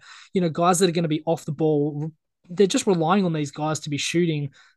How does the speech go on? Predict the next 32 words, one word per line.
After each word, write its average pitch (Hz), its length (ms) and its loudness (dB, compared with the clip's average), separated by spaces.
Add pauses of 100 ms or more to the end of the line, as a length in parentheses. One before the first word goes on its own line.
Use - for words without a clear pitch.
(160)
high 170 240 -2
thirties, 160 440 0
low 151 200 -2
forties. 151 720 0 (240)
And 156 380 -2
if, 165 160 -2 (180)
if 190 140 -2
they 165 120 -2
don't, 160 420 2 (360)
they're 160 140 0
a 151 40 2
really 165 260 4
short 165 300 0
team, 139 260 -4
so 160 100 -4
they're 160 80 0
not 185 140 0
gonna 165 140 0
be 147 100 -2
getting 143 240 -2
a 135 40 -6
ton 156 220 -2
of 147 80 0
offensive 139 440 -4
boards. 143 340 -2
It's - 100 -18
basically 147 640 -4 (400)
sort 165 160 2
of 151 80 0
Keanu 160 440 0
Pinder 156 460 2
and 139 200 -2